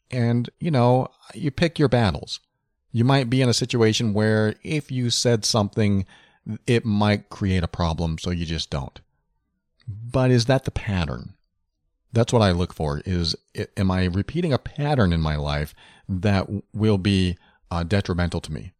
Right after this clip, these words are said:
that will put me in emotional deficit, or take the energy out of me, suck the wind out of my sails,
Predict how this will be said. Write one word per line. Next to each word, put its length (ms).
that 180
will 120
put 280
me 420
in 320
emotional 540
deficit, 540
or 340
take 360
the 260
energy 540
out 160
of 100
me, 140
suck 340
the 100
wind 380
out 140
of 60
my 120
sails, 540